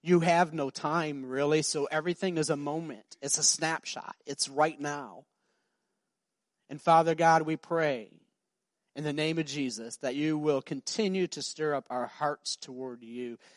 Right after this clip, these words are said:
that, Lord, our hearts would turn to you. That's all. That's it. That's what you desire.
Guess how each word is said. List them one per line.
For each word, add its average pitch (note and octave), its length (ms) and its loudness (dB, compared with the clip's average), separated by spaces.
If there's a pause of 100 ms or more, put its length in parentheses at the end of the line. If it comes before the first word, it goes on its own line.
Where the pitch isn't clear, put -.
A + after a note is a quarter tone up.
(160)
that, D#3 200 0
Lord, E3+ 380 6
our C#3+ 180 2
hearts - 920 0 (1400)
would C#3+ 180 -10
turn E3+ 420 -6
to - 160 -8
you. E3+ 380 -2 (140)
That's D#3+ 220 -2
all. E3+ 420 2
That's E3 220 -4
it. F3+ 300 0
That's D3 240 -6
what E3+ 220 -2
you D#3+ 80 -4
desire. D3+ 600 -4